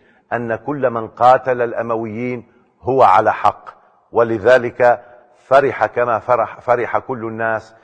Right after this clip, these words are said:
حين قضى العباسيون عليهم تحت شعار الدعوة إلى الرضا من آل محمد صلى الله عليه وآله، أي من يرتضيه الناس لأنفسهم حاكما من بني هاشم. ثم ما لبث أن اكتشف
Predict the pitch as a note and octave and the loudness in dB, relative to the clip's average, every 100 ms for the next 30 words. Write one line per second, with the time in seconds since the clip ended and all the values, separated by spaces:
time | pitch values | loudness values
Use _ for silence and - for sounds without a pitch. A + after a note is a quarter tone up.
0 | _ _ - A#2+ A2+ G#2 A#2+ A#2+ G#2+ F2+ | _ _ -12 -6 -6 -2 0 2 2 0
1 | F#2 G2+ - A2 A2+ G2+ D#2+ G#2 A2+ G2+ | -2 -4 -6 -10 -8 -4 -4 -4 -6 -8
2 | A2+ - _ _ _ - - - G#2 G#2 | -12 -16 _ _ _ -6 -4 -6 -8 -4
3 | F#2 A#2+ G#2+ F#2+ D#2+ G2 G#2+ G#2 A2 G2+ | 2 2 2 -2 0 2 2 -2 -6 -6
4 | G#2 G2 G#2+ G#2 G#2 G#2 F2+ G#2+ G2 F2+ | -4 -4 -6 -4 -4 -4 -6 -6 -6 -12
5 | - A2+ G2 G#2+ - _ _ _ - A2 | -8 -8 -6 -8 -8 _ _ _ -4 -2
6 | G#2 G2 E2+ F2 F#2+ F2+ F2+ F2 D2 _ | 0 -2 -2 -6 -6 -6 -2 -2 -6 _
7 | _ _ _ - C3 B2 A2+ A#2+ A2 G#2+ | _ _ _ -2 -2 -2 -6 -6 -4 -6
8 | - G2 A2+ B2+ G#2 G#2 A2+ A2+ - G#2+ | -8 -10 -10 -10 -12 -10 -8 -8 -10 -14
9 | G#2+ G#2 - C3 A#2 G2+ F2+ - A#2+ A#2 | -14 -14 -16 -16 -14 -16 -10 -6 -6 -6
10 | B2 A#2+ B2 - _ _ - A#2 G#2+ A2 | -10 -8 -10 -14 _ _ -8 -6 -2 -2
11 | G2 E2+ D#2+ - C#2 _ _ _ _ _ | -2 -6 -8 -10 -20 _ _ _ _ _
12 | - D3+ B2+ A#2+ A#2 A2+ B2+ B2+ A2 A2+ | -4 -2 -2 -2 0 0 0 -2 -4 -4
13 | G#2 A2 - B2+ A#2 A#2 A#2 | -4 -10 -6 -6 -6 -6 -2